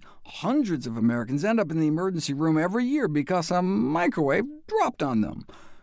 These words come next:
Or they hurt their back trying to lift one, or falling onto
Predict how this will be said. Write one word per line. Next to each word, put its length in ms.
Or 200
they 260
hurt 240
their 100
back 440
trying 200
to 100
lift 280
one, 280
or 320
falling 760
onto 580